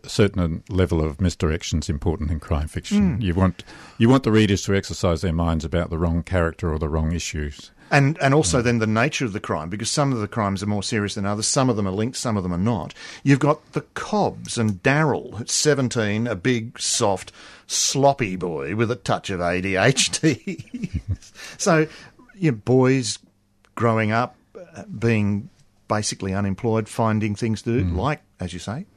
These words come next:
Speaker 2: stealing utes. How serious a crime is it? How much of it is part of the natural, uh, part of country life? Martin Gwynne. <laughs> Tell me about Martin Gwynne.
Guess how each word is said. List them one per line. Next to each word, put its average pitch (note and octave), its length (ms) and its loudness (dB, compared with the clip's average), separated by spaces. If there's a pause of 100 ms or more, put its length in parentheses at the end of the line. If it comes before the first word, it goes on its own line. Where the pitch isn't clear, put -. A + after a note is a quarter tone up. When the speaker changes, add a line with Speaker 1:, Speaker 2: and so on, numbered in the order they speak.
Speaker 2:
stealing A2+ 480 -2
utes. F3+ 260 -4
How F#2 160 -6
serious A2+ 460 -4
a B2 60 -6
crime C3 320 -4
is G#3 100 -2
it? A3 100 -8 (280)
How G2+ 120 -4
much G#2+ 240 -4
of A2 80 -4
it C3 120 -6 (120)
is A2 140 -6
part - 420 -6
of G2 320 -6
the A#2 100 -4
natural, G#2 500 -4 (520)
uh, F#2 580 2 (1200)
part A#2+ 220 0
of A#2 80 -8
country C3+ 320 0
life? F#3 220 -2 (560)
Martin D3+ 580 4
Gwynne. F2 560 -10 (400)
<laughs> - 400 -8
Tell F#3 280 6
me E3+ 160 4
about G#2+ 420 0
Martin F2+ 600 -6 (220)
Gwynne. C2+ 480 -12